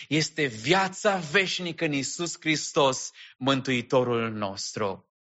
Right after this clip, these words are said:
Și ca și consecință, în dimineața aceasta vreau să vă spun că creștin-, creștinul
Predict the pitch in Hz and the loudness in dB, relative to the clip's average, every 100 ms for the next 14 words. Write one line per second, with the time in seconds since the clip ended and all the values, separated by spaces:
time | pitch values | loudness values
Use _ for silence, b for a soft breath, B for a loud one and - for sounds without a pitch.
0 | _ _ _ _ _ - - 135 185 - | _ _ _ _ _ -8 2 2 2 0
1 | 214 - 175 - 113 92 - 110 143 - | 0 0 -4 -4 -6 -6 -2 0 -2 -10
2 | - 120 107 107 131 160 135 110 101 104 | -6 -4 -2 0 0 -2 -4 -4 -6 -6
3 | 120 123 113 - 131 113 104 98 - 127 | -6 -4 -6 -6 -8 -8 -8 -8 -10 -14
4 | - 107 - 135 120 101 | -8 -8 -6 -6 -4 -6